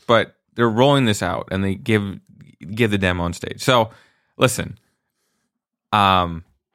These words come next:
doesn't, I, we don't know where everyone who's listening is politically or anything of that nature, but I'm gonna play a clip from,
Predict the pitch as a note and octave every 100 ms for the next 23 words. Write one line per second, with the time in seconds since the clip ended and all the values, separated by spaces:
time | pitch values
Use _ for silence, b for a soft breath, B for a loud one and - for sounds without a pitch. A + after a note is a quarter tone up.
0 | _ _ _ _ _ _ _ - B2 C3
1 | B2+ - _ _ - A2 A#2 B2 A#2+ A#2
2 | A2+ G#2+ G#2+ G#2+ G#2+ - A2+ G#2 G#2 G2+
3 | G2 F2+ F2+ - A2 G#2 G#2 G2 G2 G2
4 | F#2+ F#2+ F#2 F#2 - F2 F#2+ G#2 G#2+ A#2
5 | G#2+ A2 G2+ - G2+ - F2+ E2+